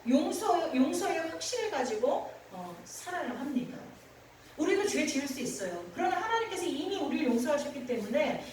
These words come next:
그를 자꾸 넘어지고 죄 지을 때 하나님 앞에 무릎 꿇고 눈물로 기도하고 참회하고 다시는 그렇게 안 하려고 애쓰고 노력하고 하나님의 도움을 구하시면 됩니다. 근데 마귀는요, 우리 마음에 끊임없이 정죄의 의식을 심어줍니다.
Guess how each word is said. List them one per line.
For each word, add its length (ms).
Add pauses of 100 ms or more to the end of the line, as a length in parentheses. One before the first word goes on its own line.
(220)
그를 400
자꾸 340
넘어지고 500
죄 160
지을 200
때 60
하나님 320
앞에 160
무릎 260
꿇고 240
눈물로 420
기도하고 520
참회하고 720 (160)
다시는 400
그렇게 280
안 180
하려고 400
애쓰고 460
노력하고 960
하나님의 440
도움을 520
구하시면 440
됩니다. 340 (1000)
근데 640
마귀는요, 800
우리 160
마음에 440
끊임없이 720
정죄의 540
의식을 280
심어줍니다. 520